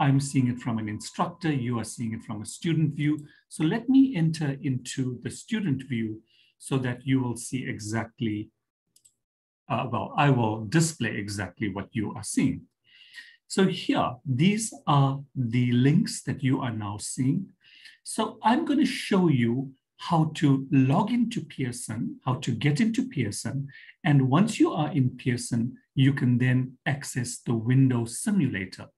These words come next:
which is what you need to be working, uh, working on. So here we need to click on My I T Course Materials.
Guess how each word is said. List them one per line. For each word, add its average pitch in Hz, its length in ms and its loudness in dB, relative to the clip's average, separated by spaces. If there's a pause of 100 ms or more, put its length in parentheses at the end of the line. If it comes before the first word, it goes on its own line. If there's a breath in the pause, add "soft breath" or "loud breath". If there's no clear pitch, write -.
which - 220 -6
is 117 140 -8
what 113 360 -8 (420)
you 123 240 2
need 120 240 2
to 120 80 -2
be 107 160 -4
working, 107 640 -4 (100)
uh, 127 60 0
working 113 400 -2
on. - 280 -6 (880 loud breath)
So - 520 0
here - 360 -2
we 180 180 4
need 156 320 6
to - 180 -2
click 139 320 0 (180)
on 120 520 2 (800 soft breath)
My 139 540 6
I 143 260 4
T 131 340 -2
Course - 420 -6
Materials. 170 800 -2